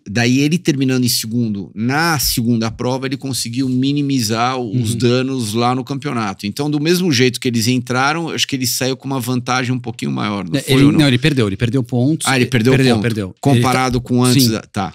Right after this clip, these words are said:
Speaker 2: Ele perdeu bastante, ele caiu, a diferença que era de quase cinquenta pontos, caiu pra trinta e cinco.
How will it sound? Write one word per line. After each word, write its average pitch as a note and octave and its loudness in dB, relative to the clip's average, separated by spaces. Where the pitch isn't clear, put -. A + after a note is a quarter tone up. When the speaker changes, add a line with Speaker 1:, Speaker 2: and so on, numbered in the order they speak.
Speaker 2:
Ele A2+ -4
perdeu C3 4
bastante, C#3 2
ele C3 0
caiu, D3 2
a C#3 2
diferença C3+ 0
que - -4
era C3+ 0
de C3 -4
quase A3 2
cinquenta D3+ 0
pontos, F3 -2
caiu D#3 0
pra D3+ 0
trinta E3+ -2
e E3+ -4
cinco. - -6